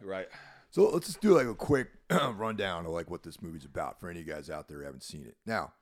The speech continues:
Speaker 2: just to let you know, a few years ago, me and Mike covered this on Necromaniacs, and if you wanna check out that episode, you can go back into the log of Necromaniacs. But I feel like this, uh,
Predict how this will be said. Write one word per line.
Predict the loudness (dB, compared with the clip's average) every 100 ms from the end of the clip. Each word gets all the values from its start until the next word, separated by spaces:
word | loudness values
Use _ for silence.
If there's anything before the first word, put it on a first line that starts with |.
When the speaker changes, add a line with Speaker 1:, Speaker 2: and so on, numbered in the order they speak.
| _
Speaker 2:
just | -6 -6 0
to |
let | 0 0
you |
know, | -2 -2 -2 -4 _ _ _ _ _ _
a | 0
few | 2
years | 4 0 0
ago, | 2 2 4 2 -2
me | -4
and | -2
Mike | -4 -4
covered | -4 -4 -6
this | -8 -8
on | -10 -10
Necromaniacs, | -12 -12 -12 -10 -10 -12 -14 -16 -18 _
and | -14 -14
if | -12
you | -12
wanna | -12
check | -8 -8 -4
out | -4 -4
that | -6 -6 -8 _ _ _ -12
episode, | -10 -10 -10 -8 -10
you | -14
can | -12
go | -8
back | -8 -8 -12
into | -18 -12
the | -10
log | -6 -4 -4 -8
of | -10
Necromaniacs. | -14 -14 -14 -12 -12 -14 -10
But | -8
I |
feel | -2 0
like | 0 -2 -8 _ _ -20 _ _ _ _
this, | 0 2 4
uh, | 6 6 4 2